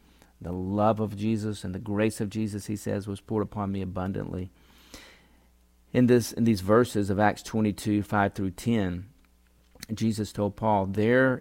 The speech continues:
in Damascus, you will be told all you've been assigned to do." Paul had an assignment from Jesus, and we're, we're gonna find out that this assignment was to go into cities all over the world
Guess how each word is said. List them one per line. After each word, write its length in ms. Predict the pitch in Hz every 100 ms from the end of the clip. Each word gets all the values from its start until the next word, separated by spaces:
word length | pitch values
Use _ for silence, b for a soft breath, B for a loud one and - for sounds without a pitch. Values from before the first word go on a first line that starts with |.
| -
in 140 | 110
Damascus, 720 | 101 104 110 110 - 95 -
you 80 | 101
will 80 | 104
be 140 | 101
told 360 | 98 104 98 95
all 220 | - 98 104
you've 260 | 101 101
been 140 | 101 98
assigned 640 | - 104 95 95 98 90 b b b b b
to 100 | 98
do." 300 | 90 90 82 - _ _ b b b
Paul 240 | - 123 123
had 480 | 120 104 101 107 - -
an 80 |
assignment 640 | 98 - 120 117 113 107 -
from 160 | 104
Jesus, 560 | 98 107 107 95 95 -
and 180 | 98 98
we're, 140 | 101 - -
we're 120 | 101
gonna 140 | 101 95
find 360 | - 107 107
out 200 | 104 98
that 120 | 92
this 260 | 95 107 -
assignment 680 | 98 - 107 110 101 98 -
was 120 | 98
to 100 | -
go 240 | 98 104 104
into 200 | 98 95
cities 540 | - 113 104 98 92
all 180 | 101 104
over 140 | 110
the 100 | 107
world 460 | 104 104 104 98